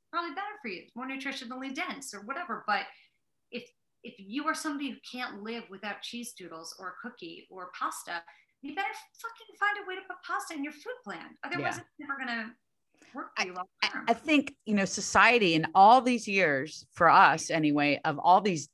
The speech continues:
Speaker 2: diets, these fad things that come and go, and you can't have this, or you only eat grapefruit, or you only eat a soup, or
Speaker 1: Yeah.
Speaker 2: whatever, you know, crazy things that there were, um, just has everybody kind of thinking, "What, I can have carbs?" I, you don't know how many people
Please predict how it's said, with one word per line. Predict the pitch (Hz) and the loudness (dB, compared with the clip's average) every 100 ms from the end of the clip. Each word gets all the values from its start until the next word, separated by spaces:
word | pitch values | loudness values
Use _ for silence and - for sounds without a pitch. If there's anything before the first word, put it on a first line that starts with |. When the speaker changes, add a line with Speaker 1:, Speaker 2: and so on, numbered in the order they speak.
| _ | _
Speaker 2:
diets, | 139 160 190 123 - - - | 2 4 2 -2 -6 -16 -6
these | 151 139 160 _ - | -4 -4 -10 _ 2
fad | 180 214 220 170 | 6 6 4 0
things | 175 160 156 | -2 -2 -4
that | 135 | -8
come | - 170 | -6 -4
and | 156 | 0
go, | 156 156 | 0 2
and | 156 147 - - - | 0 -4 -10 -18 -8
you | 160 | -8
can't | - 233 196 | -2 -2 0
have | 208 208 180 | 2 2 6
this, | 233 214 170 | 6 6 2
or | |
you | 160 | -2
only | 180 220 | -2 -4
eat | 190 196 | -4 0
grapefruit, | 220 233 - 202 160 | 4 4 2 -4 -2
or | 156 | 0
you | 175 | 2
only | 196 208 202 | 2 0 -4
eat | - 202 | -4 -4
a | 185 | -4
soup, | - 233 185 180 | -2 -2 0 -2
or | 165 | 0
Speaker 1:
Yeah. | |
Speaker 2:
whatever, | 180 185 180 175 165 | 4 4 6 4 4
you | - 196 | -4 -4
know, | 160 151 | -2 -2
crazy | - 208 202 | 0 0 0
things | 196 190 160 | -6 -8 -6
that | 170 | -2
there | 165 | -2
were, | 165 226 214 - - - _ _ | 2 2 2 0 -12 -20 _ _
um, | 175 170 - - - 151 | 6 6 4 -6 -14 -6
just | 220 226 | -4 -2
has | 277 233 | -2 2
everybody | 220 262 196 190 175 165 | 4 4 4 6 6 2
kind | - 185 | 0 0
of | 170 | 0
thinking, | - 170 170 160 - _ | -4 -4 -2 -4 -8 _
"What, | 190 254 165 | 2 2 2
I | 180 | -4
can | 214 185 | -4 -2
have | 135 131 214 214 - | 2 2 2 -4 -6
carbs?" | - 196 - - - | -4 -4 -6 -16 -4
I, | 220 | -2
you | 220 320 | 0 0
don't | 359 | 2
know | 220 | 2
how | 180 220 | 4 2
many | 240 220 | 2 0
people | - 233 190 | -4 -4 -2